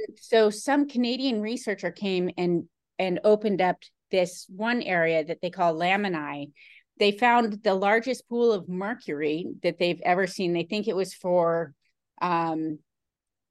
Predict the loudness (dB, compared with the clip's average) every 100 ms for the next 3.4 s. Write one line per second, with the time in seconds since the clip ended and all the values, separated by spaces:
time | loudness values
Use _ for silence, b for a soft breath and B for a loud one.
0 | _ _ _ _ -2 2 2 0 -2 -2
1 | 0 -2 -2 -4 -4 0 2 2 -2 -2
2 | -4 -4 -2 -2 -2 -6 b b b b
3 | 0 2 2